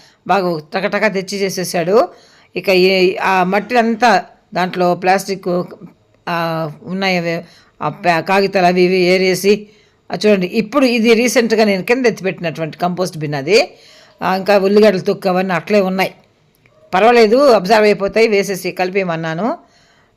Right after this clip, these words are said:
దానిలో మళ్ళీ కొంచెం బొగ్గులు, కొద్దిగా బొగ్గులు వేశాను ఈసారి. చూ-, వేసి ఇంకా తర్వాత దాన్ని మిక్స్ చేయమని చెప్పాను. ఆ,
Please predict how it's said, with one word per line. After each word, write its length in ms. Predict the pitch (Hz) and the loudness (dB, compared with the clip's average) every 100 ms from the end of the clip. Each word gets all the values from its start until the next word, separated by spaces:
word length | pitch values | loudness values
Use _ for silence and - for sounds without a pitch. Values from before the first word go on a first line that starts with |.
| - | -6
దానిలో 560 | 196 208 226 233 202 214 | 0 0 2 4 4 4
మళ్ళీ 240 | 185 185 | 2 -2
కొంచెం 340 | 185 180 180 | -2 -4 -4
బొగ్గులు, 440 | 165 226 240 269 - - | 0 2 2 0 0 -4
కొద్దిగా 320 | 180 175 202 | -10 -2 0
బొగ్గులు 360 | 185 180 196 247 | 0 -4 -4 0
వేశాను 440 | 202 180 180 151 147 | 0 0 -2 -4 -8
ఈసారి. 340 | 147 165 147 - _ _ _ _ _ _ _ _ _ _ _ _ _ _ - | -4 -4 -4 -10 _ _ _ _ _ _ _ _ _ _ _ _ _ _ -6
చూ-, 160 | 190 185 | -6 0
వేసి 300 | 208 208 254 | 0 0 -4
ఇంకా 200 | 240 202 | -2 -2
తర్వాత 640 | 196 185 185 185 175 175 | 0 2 2 2 2 2
దాన్ని 260 | 170 170 175 | 0 -2 -4
మిక్స్ 240 | 185 - | -4 0
చేయమని 280 | 202 175 156 | 0 2 -2
చెప్పాను. 520 | 160 175 160 214 349 - _ _ _ _ _ - | -4 -2 -2 0 -2 -6 _ _ _ _ _ -4
ఆ, 180 | 170 | -2